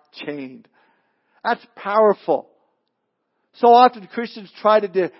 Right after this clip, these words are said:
defend the word of God. You know what that's like? It's like trying to defend a lion. It's like, let the lion out of the cage. The lion will defend itself. You know, it just needs to be let out.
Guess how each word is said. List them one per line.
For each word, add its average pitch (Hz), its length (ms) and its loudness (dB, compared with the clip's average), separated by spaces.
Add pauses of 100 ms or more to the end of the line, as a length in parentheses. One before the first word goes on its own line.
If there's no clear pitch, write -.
defend 220 600 -2
the 190 80 0
word 185 300 -2
of 147 180 -14
God. 165 380 -2 (440)
You 220 80 -18
know 262 80 -8
what 247 100 -4
that's 240 240 -2
like? 208 220 -2
It's 185 100 -10
like 202 200 -4
trying 220 320 0
to 190 80 -14
defend 185 420 -8
a 170 60 0
lion. 151 580 -4 (500)
It's 165 120 -14 (100)
like, 185 140 -6 (320)
let 240 240 2
the 240 60 -2
lion 214 340 4
out 202 160 2
of 180 60 -4
the 170 60 -6
cage. 190 360 -6
The 160 100 -4
lion 196 240 -2
will 185 60 -6
defend 170 400 -6
itself. 151 540 -4
You 160 80 -10
know, 165 120 -4
it 165 160 -4
just 180 220 -18
needs 190 160 -18
to 160 40 -20
be 165 120 -18
let 175 240 -2
out. 175 300 -2